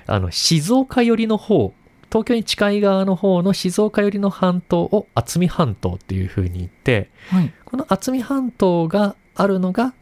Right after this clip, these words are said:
Speaker 1: 田原市っていう市なんです。で、ここで実は不思議文学半島プロジェクトっていう風なプロジェクトが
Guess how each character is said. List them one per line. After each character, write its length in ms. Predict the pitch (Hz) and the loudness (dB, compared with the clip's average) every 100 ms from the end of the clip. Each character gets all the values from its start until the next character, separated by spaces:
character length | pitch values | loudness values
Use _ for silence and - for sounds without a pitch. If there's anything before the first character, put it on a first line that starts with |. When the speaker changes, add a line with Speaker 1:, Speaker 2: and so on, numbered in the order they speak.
| _ | _
Speaker 1:
田 80 | - | 0
原 220 | 117 98 | 0 0
市 160 | - - | -2 -10
っ 300 | _ _ - | _ _ -2
て 100 | 180 | 0
い 60 | |
う 20 | |
市 180 | 135 - | 0 -2
な 100 | 98 | -4
ん 60 | - | -6
で 60 | |
す。 200 | - - - _ _ _ _ - | -12 -12 -14 _ _ _ _ -2
で、 200 | 170 170 - - - - | -2 -2 -6 -20 -20 -14
こ 100 | - | -6
こ 260 | - 185 | 0 0
で 440 | 170 160 190 98 - - | 0 2 2 2 -4 -14
実 200 | - 180 | -2 0
は 160 | 95 - | 0 -4
不 120 | - - | -4 0
思 120 | 233 | 2
議 160 | 269 | 2
文 260 | 196 208 208 | 4 2 2
学 240 | 202 196 | 0 0
半 300 | 170 170 165 | -2 0 0
島 200 | 156 156 | 2 0
プ 140 | 151 - | 2 0
ロ 80 | 160 | 0
ジ 100 | 87 | -2
ェ 40 | |
ク 100 | - | -2
ト 120 | 151 | -2
っ 20 | |
て 240 | 151 _ 95 | -2 _ -4
い 80 | 92 | -2
う 20 | |
風 220 | - 95 | 0 0
な 100 | 92 | -2
プ 160 | - 120 | -2 0
ロ 80 | |
ジ 80 | 101 | 0
ェ 60 | 92 | -4
ク 100 | - | -4
ト 140 | 95 | -2
が 260 | 110 110 | 0 0